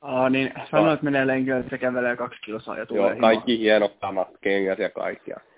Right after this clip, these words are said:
Speaker 2: sit se kävelee oikein niinku ryhti pystyssä, että ei oo selvästi niinku hölkännyt metriäkään.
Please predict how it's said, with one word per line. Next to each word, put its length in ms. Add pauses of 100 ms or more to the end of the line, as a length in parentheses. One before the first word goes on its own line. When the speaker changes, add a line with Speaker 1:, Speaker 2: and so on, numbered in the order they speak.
(200)
Speaker 2:
sit 140
se 140
kävelee 440
oikein 280
niinku 160
ryhti 360
pystyssä, 520
että 120
ei 40
oo 80
selvästi 380
niinku 180
hölkännyt 460
metriäkään. 720